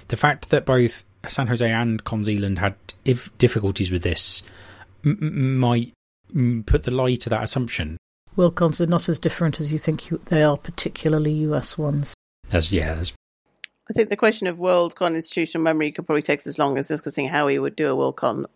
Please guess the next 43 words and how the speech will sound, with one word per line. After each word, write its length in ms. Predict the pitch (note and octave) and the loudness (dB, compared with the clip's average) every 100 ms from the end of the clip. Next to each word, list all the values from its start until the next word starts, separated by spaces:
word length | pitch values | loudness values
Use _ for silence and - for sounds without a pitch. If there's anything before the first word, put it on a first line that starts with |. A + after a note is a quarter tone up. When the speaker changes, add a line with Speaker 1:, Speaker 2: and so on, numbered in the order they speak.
| - | 0
Speaker 3:
uh, 240 | B2 A#2+ - - | 2 2 0 -2
programme 480 | D#3 C#3+ C3+ C3+ - | 0 2 0 0 -6
from 400 | - C#3+ B2+ - | -2 0 0 -6
the 100 | - | -6
ground 360 | - C3+ B2 C3+ | 0 2 2 2
up. 180 | - - - - _ _ - | 0 -2 -20 -20 _ _ -2
Speaker 2:
Oh, 300 | F#3+ E3+ F3 | 2 4 2
I 80 | F#3+ | 0
did 160 | A3+ A#3+ | -4 -6
want 140 | B3+ | -8
to 60 | - | -2
say 200 | G3+ F#3 | 0 0
one 220 | F3+ F#3+ | 0 0
other, 240 | G3 F3+ D3 _ - | 2 0 -4 _ -4
one 240 | G3 F#3 | -2 0
last 320 | F3 A3 A3 - | 2 2 2 -4
thing 100 | G3 | -2
about 340 | F3 F3+ - | 0 0 -2
Discon 460 | F#3 - - F3 F3 | -6 -2 2 2 2
three, 320 | F3+ E3+ D3+ | 0 0 0
which 280 | C#3 C3+ D#3 | -2 -4 -6
is 120 | - | 0
they 160 | E3 - | 0 -2
cannot 520 | - - D4 C#4+ - - | -8 -2 2 2 2 0
get 220 | G3+ - | 0 0
a 40 | |
break. 680 | D3+ E3+ G3 C#3 C#3 - - _ - | -4 2 2 2 -2 -10 -18 _ -6
They 140 | D#3+ - - | -4 -4 0
are 360 | A3+ C4 B3+ | 2 2 2
having 640 | A#3+ A#3+ A3+ E3+ C#3 C#3+ - _ _ _ - | 4 2 2 -2 -2 -8 -12 _ _ _ -8
an 120 | F3 | -4
incredibly 800 | F#3+ - - - F#3+ G#3 F3 F3 | -4 -4 0 4 6 6 0 -2
<laughs> 0 | |
hard 440 | C#3+ F#3 E3+ F3+ - | -2 -2 -2 -2 0
time, 540 | - F3 D#3+ D3 C#3+ - - - | 2 2 2 0 -2 -6 -14 -6
and 120 | - | -4
I 80 | C#3+ | 0
do 160 | F#3+ | 0
feel 220 | F3+ F3+ D#3 | 0 -2 0
very 220 | E3+ D3 | 2 2
sorry 260 | - D3 | 0 -2
for 220 | C3 D#3 C#3+ | -2 -2 -2
them. 180 | C#3 | -2